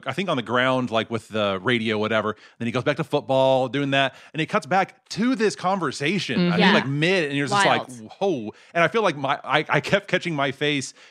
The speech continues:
Speaker 1: making the same face when it would cut to <laughs> Zachary Levi, where it's just like, deer in the headlights,
Speaker 3: <laughs>
Speaker 1: like,
Speaker 3: Like,
Speaker 1: "Holy
Speaker 3: uh,
Speaker 1: shit." There's just like,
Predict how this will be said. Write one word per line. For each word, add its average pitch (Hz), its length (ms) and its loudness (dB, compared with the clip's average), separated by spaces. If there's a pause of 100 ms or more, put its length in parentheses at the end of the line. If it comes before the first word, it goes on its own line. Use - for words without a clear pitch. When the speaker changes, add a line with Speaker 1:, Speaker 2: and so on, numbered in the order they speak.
(180)
Speaker 1:
making 160 280 0
the 147 80 -2
same 156 240 -2
face 151 320 2
when 147 80 0
it 139 60 2
would 127 120 -2
cut 131 400 -2
to 127 520 -4
<laughs> - 40 -20
Zachary 170 400 2
Levi, 160 400 2 (300)
where 139 120 -6
it's 131 80 -6
just 156 160 -6
like, 127 320 -2 (240)
deer 135 240 -4
in 131 80 -2
the 113 80 -4
headlights, 123 360 2
Speaker 3:
<laughs> - 280 6
Speaker 1:
like, 226 300 2
Speaker 3:
Like, 247 80 0
Speaker 1:
"Holy 196 220 4
Speaker 3:
uh, 277 540 2
Speaker 1:
shit." 202 440 -2
There's 156 180 4
just 185 180 2
like, 135 300 2